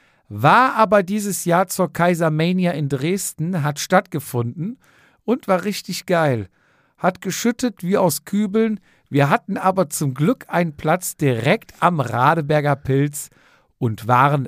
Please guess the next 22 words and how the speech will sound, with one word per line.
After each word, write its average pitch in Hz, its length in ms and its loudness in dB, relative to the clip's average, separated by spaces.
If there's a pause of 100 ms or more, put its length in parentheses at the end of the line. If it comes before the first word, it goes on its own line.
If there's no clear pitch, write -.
nach 139 300 0
dem 190 200 -4
Konzert 143 600 0 (320)
rappelvoll. 127 960 2 (460)
Also 160 600 2 (360)
alles 147 440 2
top. - 340 0 (920)
Danke, 269 540 2 (100)
Flipsen. 214 720 0 (720)
Ich 165 420 -2
grüße 165 420 0
dich 156 220 -6
damit 143 580 0
und, 127 540 -2
äh, 131 200 -2
finde 262 340 2
richtig 285 380 -4
cool, 294 120 2
dass 240 120 2
du 233 100 -2
uns 220 200 -4
zuhörst, 214 520 2